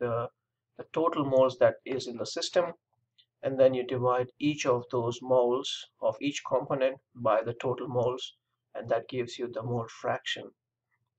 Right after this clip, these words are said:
of each of those components. To validate your answer, you can add up all the mole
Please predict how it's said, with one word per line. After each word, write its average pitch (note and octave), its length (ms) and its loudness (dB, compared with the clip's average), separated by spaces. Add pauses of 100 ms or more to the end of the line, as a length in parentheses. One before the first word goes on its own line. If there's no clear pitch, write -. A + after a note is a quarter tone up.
(240)
of B2 240 -6
each B2 180 -10
of A#2+ 180 -8
those A#2 240 -6
components. - 760 -8 (580)
To C3+ 140 -6
validate E3 480 6
your C#3+ 120 -2
answer, C#3+ 440 0 (340)
you C#3+ 160 -10
can B2 240 -2
add C3+ 240 4
up B2+ 160 2
all C3 180 4
the A#2+ 120 -8
mole B2 200 2